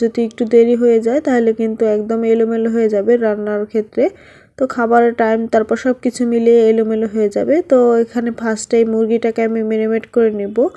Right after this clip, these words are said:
তো এখানে হচ্ছে দুইটা মুরগি নিয়েছি, দুইটা মুরগির মধ্যেই মানে বুকের অংশটা রেখে দিয়েছি, আর বাকি যা আছে সব একসাথে নিয়েছি। তো এখানে হচ্ছে দুই টেবিল চামচ আদা রসুন বাটা দিয়েছি, পরিমাণ মতন লবণ, তারপর হচ্ছে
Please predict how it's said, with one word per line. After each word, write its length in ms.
তো 80
এখানে 320
হচ্ছে 260
দুইটা 340
মুরগি 380
নিয়েছি, 480
দুইটা 340
মুরগির 520
মধ্যেই 540
মানে 180
বুকের 340
অংশটা 540
রেখে 280
দিয়েছি, 380
আর 120
বাকি 320
যা 240
আছে 240
সব 260
একসাথে 440
নিয়েছি। 440
তো 100
এখানে 360
হচ্ছে 240
দুই 200
টেবিল 280
চামচ 300
আদা 240
রসুন 360
বাটা 220
দিয়েছি, 420
পরিমাণ 440
মতন 360
লবণ, 360
তারপর 340
হচ্ছে 220